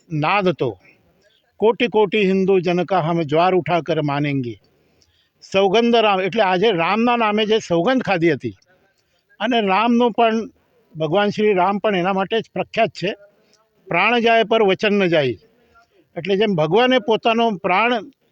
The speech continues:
ત્યજી દીધા પણ એમનું વચન ના છોડ્યું, એમાં કોટિ કોટિ હિન્દુજનોએ જે સોગંદ લીધો હતો રામના નામે,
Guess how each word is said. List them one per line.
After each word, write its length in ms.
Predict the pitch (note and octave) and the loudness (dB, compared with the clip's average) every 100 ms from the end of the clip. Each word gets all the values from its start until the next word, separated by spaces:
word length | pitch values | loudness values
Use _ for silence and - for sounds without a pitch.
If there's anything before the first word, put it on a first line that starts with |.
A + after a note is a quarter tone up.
| - | -4
ત્યજી 240 | G3+ A#3 | 0 0
દીધા 260 | G#3 G#3 G3+ | 0 0 0
પણ 180 | G#3+ | 0
એમનું 220 | G3+ G3+ F3+ | 0 0 0
વચન 320 | D#3+ A#3+ A3 | 0 0 0
ના 120 | G#3+ | -2
છોડ્યું, 400 | D#3 F3 D3 A2 - _ _ _ _ _ _ | -2 -2 -2 -4 -8 _ _ _ _ _ _
એમાં 420 | G3 G#3+ A3+ A#3 A3 | -2 0 2 0 -2
કોટિ 340 | - G3+ C4+ | 0 0 0
કોટિ 340 | A#3+ A#3 A#3+ | 0 0 2
હિન્દુજનોએ 580 | G3+ G3 A3 G#3 G#3+ G#3 | 2 2 2 2 2 0
જે 160 | F#3 G3+ | 2 0
સોગંદ 440 | - F#3 F#3+ B3+ | 2 0 2 2
લીધો 220 | A3 G3 | 2 2
હતો 160 | G3 F#3+ | 2 2
રામના 340 | E3+ F3 F#3+ | 2 0 0
નામે, 420 | F3+ D#3+ F3+ B2+ | 0 0 0 -2